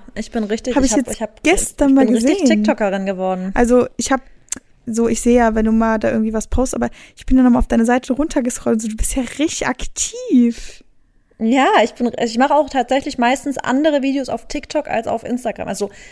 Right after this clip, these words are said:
Speaker 1: Leute, falls ihr mir noch nicht folgt auf TikTok, es lohnt sich. Ich hab da eigentlich wirklich komplett anderen Content als auf Instagram.
Speaker 2: Voll geil.
Speaker 1: Ja, aber
Speaker 2: Ja.
Speaker 1: das, man muss auch sagen, auch da wieder, Consistency lohnt sich,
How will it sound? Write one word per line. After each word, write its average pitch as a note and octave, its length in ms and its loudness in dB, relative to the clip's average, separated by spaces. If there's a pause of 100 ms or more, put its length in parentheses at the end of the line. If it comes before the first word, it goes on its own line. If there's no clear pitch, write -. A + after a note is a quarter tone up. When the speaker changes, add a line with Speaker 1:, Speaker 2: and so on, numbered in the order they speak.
(100)
Speaker 1:
Leute, B3 340 4
falls G#3 280 -4
ihr G#3 160 -4
mir G#3+ 140 -4
noch A3 80 -2
nicht G#3 200 -8
folgt B3 200 0
auf - 100 -12
TikTok, C4 320 -8
es - 120 -10
lohnt A3+ 240 -4
sich. F#3+ 200 -10
Ich F#3+ 100 -10
hab G#3+ 80 -8
da - 140 -4
eigentlich C4 400 -2
wirklich B3+ 200 -6
komplett A#3 380 -4
anderen A3+ 300 -4
Content A3+ 360 -4
als G#3 140 -4
auf G3+ 140 -10
Instagram. E3 520 -10 (1000)
Speaker 2:
Voll B3+ 300 -6
geil. A#3+ 560 -4 (1600)
Speaker 1:
Ja, A#3+ 220 4
aber - 140 0
Speaker 2:
Ja. B3+ 40 0
Speaker 1:
das, A3+ 140 -6 (120)
man A3+ 140 0
muss A#3+ 140 0
auch A#3+ 100 2
sagen, A3+ 300 -4
auch G#3+ 140 -2
da G3 240 0
wieder, B3+ 380 0 (140)
Consistency A#3+ 680 -4
lohnt G3+ 360 -2
sich, C#4+ 380 -2